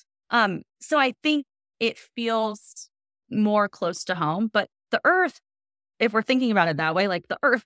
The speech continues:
doesn't care. And honestly, when you think about agriculture, and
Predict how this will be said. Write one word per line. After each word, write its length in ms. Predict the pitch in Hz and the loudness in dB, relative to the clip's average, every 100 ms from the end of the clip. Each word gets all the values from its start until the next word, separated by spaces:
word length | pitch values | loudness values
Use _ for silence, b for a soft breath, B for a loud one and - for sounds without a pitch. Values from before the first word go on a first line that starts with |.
| - | -2
doesn't 380 | 180 165 165 - | -2 -2 -12 -6
care. 260 | 147 160 | -4 -2
And 100 | 202 - | -4 0
honestly, 500 | 285 294 - 190 175 | 0 0 -2 -4 -4
when 120 | 180 | -6
you 80 | 190 | -6
think 200 | 254 254 | -4 2
about 360 | 196 165 151 _ _ _ _ _ _ | 4 4 2 _ _ _ _ _ _
agriculture, 800 | 185 190 180 - 175 - 175 175 - | -4 -2 -4 -4 -4 -2 0 0 0
and 360 | 175 170 165 | -6 -4 -6